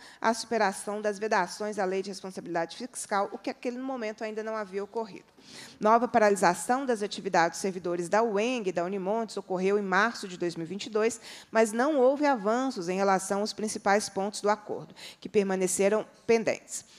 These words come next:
É oportuno mencionar que mesmo que no mesmo ano, tramitou o projeto de lei três mil quinhentos e sessenta e oito de dois mil e vinte e dois, que dispôs sobre a revisão geral do subsídio do vencimento básico dos servidores públicos civis e militares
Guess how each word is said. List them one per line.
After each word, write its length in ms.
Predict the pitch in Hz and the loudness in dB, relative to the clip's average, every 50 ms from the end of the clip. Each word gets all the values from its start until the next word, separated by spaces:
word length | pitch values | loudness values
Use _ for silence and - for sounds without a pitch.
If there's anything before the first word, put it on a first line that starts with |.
| - - | -20 -6
É 80 | - - | -4 -4
oportuno 540 | 185 - 220 208 190 - - 254 277 285 269 | 0 2 0 0 0 -2 -2 -2 0 0 0
mencionar 720 | 240 208 202 - - 170 160 165 175 185 196 202 220 - - - - - - | 0 0 -2 -2 -4 -2 0 2 4 4 4 2 0 -4 -10 -16 -18 -6 -4
que 80 | 254 | -2
mesmo 600 | 214 202 208 233 254 262 302 - - - - - | 6 8 8 8 8 8 4 0 -4 -8 -10 -12
que 300 | - - 233 196 165 - - - _ _ _ - | -6 0 2 2 2 0 -2 -12 _ _ _ -6
no 120 | 208 202 | -4 2
mesmo 400 | 190 208 240 262 - 277 233 208 | 4 6 4 4 4 0 0 2
ano, 240 | 196 208 233 254 254 | 4 4 2 2 0
tramitou 420 | - - 226 226 220 - - 240 | -2 -2 -2 -2 -2 0 0 0
o 60 | 254 247 | 0 2
projeto 500 | - 247 226 226 226 220 208 226 - 233 | 0 0 0 2 4 4 2 2 0 -4
de 100 | 208 214 | -6 -2
lei 200 | 202 156 139 - | 0 0 0 0
três 260 | - 180 185 190 - | 2 2 2 2 2
mil 180 | 220 220 254 | 0 -2 -2
quinhentos 320 | 247 - 233 202 190 196 - | 0 0 0 0 0 0 0
e 60 | 190 | 0
sessenta 300 | 180 - 170 185 - 233 | 0 0 -2 0 2 4
e 20 | |
oito 280 | 220 202 226 254 - - | 4 6 6 4 2 0
de 60 | 247 | -2
dois 200 | 202 190 175 165 | -2 -2 -2 -2
mil 120 | - 170 165 | -4 -6 -6
e 40 | |
vinte 180 | 160 175 190 - | -6 -6 -8 -10
e 60 | - - | -4 2
dois, 320 | 208 214 233 254 269 - - - - - - - - | 4 4 4 4 2 0 -6 -14 -16 -16 -16 -10 -6
que 120 | - 262 | -4 -2
dispôs 420 | 202 294 277 - - - 240 247 247 | 0 -2 -2 0 2 4 4 4 4
sobre 220 | - 262 226 233 | 2 2 2 4
a 20 | |
revisão 460 | 240 240 226 208 226 190 208 208 226 240 | 4 4 2 2 0 0 0 0 0 2
geral 340 | 240 233 214 202 202 208 | 4 4 6 6 6 6
do 60 | 202 202 | 4 0
subsídio 640 | - - 214 196 226 202 180 202 226 233 190 180 | -6 -8 -6 -6 -6 -4 -2 -2 -2 -2 -2 -4
do 80 | 170 180 | -4 -2
vencimento 480 | 170 196 196 196 - 190 175 185 185 214 | -2 -2 -2 -2 -4 -4 -4 -4 -4 2
básico 480 | 190 185 185 202 220 226 - - - | 4 6 6 8 6 4 0 -4 -8
dos 80 | - - | -6 -2
servidores 520 | - 202 202 190 190 196 190 185 208 - | -2 -2 -2 0 0 -2 -2 -2 -4 -6
públicos 380 | - - 190 180 180 - - 190 | -6 -6 -6 -6 -6 -8 -8 -6
civis 400 | - - 247 190 185 240 247 214 | -4 -2 -2 0 0 -2 0 0
e 60 | 233 | 0
militares 640 | 208 214 226 247 240 - 190 190 185 190 202 196 | 0 0 0 0 2 4 6 6 6 6 4 0